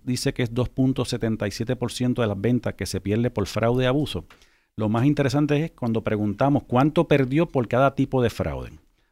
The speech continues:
Hay tres tipos de, de fraude: apropiación de activo, la corrupción y la manipulación de los estados financieros. En dos de los primeros, en la apropiación de activo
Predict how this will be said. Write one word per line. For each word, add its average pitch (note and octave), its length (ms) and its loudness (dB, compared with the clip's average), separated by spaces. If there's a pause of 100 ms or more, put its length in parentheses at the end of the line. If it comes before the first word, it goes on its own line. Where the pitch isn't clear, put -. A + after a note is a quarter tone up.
(100)
Hay C#3 100 6
tres C#3+ 220 2
tipos D3 200 6
de, B2+ 160 8 (200)
de A2 80 -4
fraude: E2 460 -4
apropiación A2 600 0
de D#3 60 6
activo, E3+ 500 2 (460)
la A2 200 2
corrupción C3+ 640 4
y C3+ 120 2
la A#2+ 140 6
manipulación A2+ 720 2
de D#3 80 2
los A#2+ 140 2
estados A2+ 340 0
financieros. F#2+ 640 -2 (800)
En A#2+ 180 2
dos E3+ 140 6
de F#3+ 80 4
los F#3 80 6
primeros, E3 480 6
en A2+ 100 2
la G#2+ 60 4
apropiación A2+ 520 2
de D#3 60 4
activo C#3 500 -2